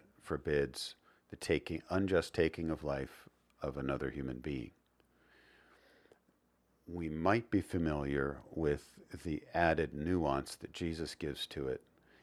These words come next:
Even if you don't take someone's life in bloodshed, uh, anger, rage, plotting, revenge are all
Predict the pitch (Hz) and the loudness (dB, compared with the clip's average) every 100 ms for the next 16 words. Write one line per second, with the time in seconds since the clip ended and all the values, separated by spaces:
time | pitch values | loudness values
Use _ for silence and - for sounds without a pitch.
0 | _ 95 101 90 82 85 85 82 - - | _ 0 2 0 -2 -2 0 -2 -4 -4
1 | 87 - 82 78 71 80 87 73 - - | -4 -4 -4 -4 -2 2 2 2 -4 -14
2 | - _ _ _ 80 69 65 82 - - | -20 _ _ _ -8 -6 2 4 4 2
3 | 76 57 - _ _ _ _ _ _ _ | -4 -4 -6 _ _ _ _ _ _ _
4 | _ _ _ _ - - 71 69 - _ | _ _ _ _ -12 -6 -4 -4 -8 _
5 | - 90 98 92 65 87 92 _ _ _ | 2 4 6 4 2 2 -2 _ _ _
6 | _ 76 76 85 80 67 78 95 - - | _ -8 2 4 6 2 -4 -6 -8 -8
7 | - _ _ _ _ _ - - 92 87 | -14 _ _ _ _ _ -18 4 10 10
8 | 71 65 82 - - 78 67 82 73 67 | 10 2 -6 -12 -8 -6 -2 0 0 -4
9 | - - 76 82 92 87 78 | -6 -2 4 8 10 8 4